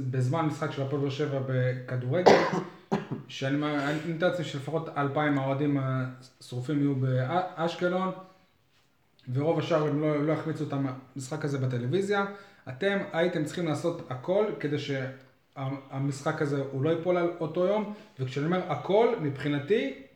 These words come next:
זה לא להופיע. כי וואלה, אם אתם תופיעו,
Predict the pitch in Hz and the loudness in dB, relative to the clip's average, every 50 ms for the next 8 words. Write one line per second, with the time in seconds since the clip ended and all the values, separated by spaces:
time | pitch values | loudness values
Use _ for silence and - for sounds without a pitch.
0 | _ _ - 131 143 170 185 180 175 156 - - - 139 123 123 - - - - | _ _ -4 -2 0 2 4 4 4 4 2 0 -2 -2 -2 -2 -6 -10 -18 -20
1 | - _ _ - - 165 196 214 214 214 226 226 220 - - 208 196 185 160 - | -20 _ _ -6 0 4 6 6 6 6 4 2 2 0 2 2 0 0 -2 -4
2 | - - - - 147 131 - - 208 202 185 165 139 | -10 -10 -6 -4 -4 -2 0 4 6 8 8 6 4